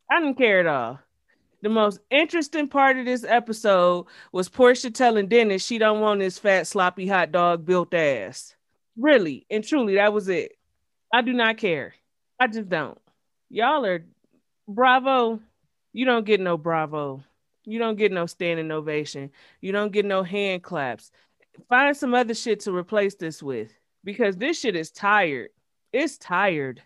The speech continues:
It was not good. It was boring. It was really boring. Truly. These girls don't have no real chemistry.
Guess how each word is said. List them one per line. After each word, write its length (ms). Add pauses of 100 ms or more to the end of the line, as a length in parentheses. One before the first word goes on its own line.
(400)
It 120
was 200
not 340
good. 500 (840)
It 140
was 200
boring. 640 (580)
It 60
was 180
really 280
boring. 580 (500)
Truly. 520 (520)
These 260
girls 300
don't 240
have 220
no 140
real 260
chemistry. 800